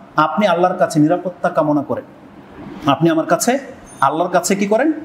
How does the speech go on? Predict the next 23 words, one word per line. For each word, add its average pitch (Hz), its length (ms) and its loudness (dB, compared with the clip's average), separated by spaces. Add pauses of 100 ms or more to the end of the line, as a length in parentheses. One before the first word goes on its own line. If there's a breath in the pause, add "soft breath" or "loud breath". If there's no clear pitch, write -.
(140)
নিরাপত্তা 285 580 2
কামনা 208 340 2
করেন। 135 260 -2 (240)
ফামা 320 280 2
কাস্তু 226 560 -2 (580)
আইয়ামান 220 600 2
সুম্মা 202 540 2
জিতু, 190 420 0 (360)
কিছুদিন 233 480 2
কেটে 220 240 2
গেল 180 120 4
এইভাবে, 156 320 2 (260)
আবার 285 360 2
কিছুদিন 254 400 0
পর 208 140 0
আমি 190 160 0
তাকে, 180 260 -2
তার 165 200 0
কাছে 170 240 -2
এসেছি 160 300 -2
এবং 147 160 0
জিজ্ঞেস 151 320 -4
করলাম 139 320 0